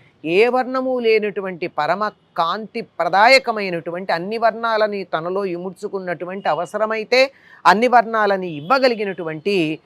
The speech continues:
ఒకానొక కాంతి పుంజంగా వస్తుంది. అటువంటి గుర్రాలు కలిగినటువంటి రథం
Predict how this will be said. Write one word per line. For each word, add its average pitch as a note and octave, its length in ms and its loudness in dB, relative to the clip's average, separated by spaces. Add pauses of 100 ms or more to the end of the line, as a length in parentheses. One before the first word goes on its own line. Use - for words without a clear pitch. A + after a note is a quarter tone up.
(200)
ఒకానొక F#3 520 0
కాంతి G#3+ 400 -4
పుంజంగా F3 520 -2
వస్తుంది. C#3+ 800 -8 (280)
అటువంటి C4 540 0
గుర్రాలు G3+ 460 2
కలిగినటువంటి D3+ 640 -6
రథం C3 520 -6